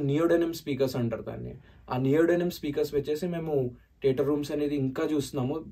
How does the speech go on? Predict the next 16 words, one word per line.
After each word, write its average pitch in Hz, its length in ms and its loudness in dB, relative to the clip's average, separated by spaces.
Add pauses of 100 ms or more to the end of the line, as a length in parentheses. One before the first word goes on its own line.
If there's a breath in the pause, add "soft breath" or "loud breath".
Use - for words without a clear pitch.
(140)
చేయ-, 135 420 8
చేయాలనుకుంటాం. 135 640 2
ఇంకా 123 180 -2
audio 131 260 4
create 131 300 -2
చేస్తున్నాం. 135 300 -4 (360 soft breath)
four 147 240 4
subwoofers, 139 520 0
six 135 200 -6
subwoofers, 131 440 0 (420 soft breath)
ceiling 165 420 4
subwoofers, 139 520 0
సీలింగ్‌లో 156 460 -2
కూడా 170 120 0 (120)
subwoofers, 135 600 0 (640 loud breath)
ఈ - 20 0